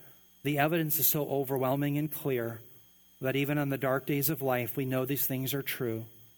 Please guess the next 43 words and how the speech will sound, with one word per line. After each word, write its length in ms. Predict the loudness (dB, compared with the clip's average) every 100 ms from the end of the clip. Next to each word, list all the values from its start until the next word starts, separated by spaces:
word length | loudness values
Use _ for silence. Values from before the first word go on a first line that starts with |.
| _ _ -8
I 40 | -2
do 140 | -2
pray 280 | 0 2 2
for 120 | 2
my 140 | 0
brothers 360 | 2 2 2 0
and 80 | 2
sisters 480 | 0 0 0 0 0
here. 200 | 2 0
I 80 |
pray 300 | -2 -2 0 0
for 160 | -2
their 140 | -2 -2
perseverance 880 | -2 -2 0 0 0 0 0 -4 -6 -16 -20 _ _ _ -4
in 100 | -2
the 80 |
difficult 440 | 0 0 0 -2 -2
days 320 | 0 2 0
that 120 | 0
we 120 | -2
have 420 | -2 0 2 2 -2
in 120 | -2
America 480 | 2 2 2 0 0
and 260 | 0 -2 -8 -18 -20 _ _ -2
around 280 | 2 2
the 80 | 0
world. 460 | -2 0 0 0 -2
We 80 | -2
do 140 | -2
pray 460 | -2 -2 0 0 -4 -12 -20 -20 _ _ _ _ -4
that 80 | 0
you 120 | 0
would 140 | -2 -6 -16 -6
enable 360 | 0 0 2 2
us 220 | 2 0
to 140 | 0
live 260 | 0 0 0
lives 360 | 0 2 2
that 120 | 0 -2
are 60 |
pleasing 480 | -2 -2 0 0 -2
to 140 | -2
you, 360 | -2 0 0 -2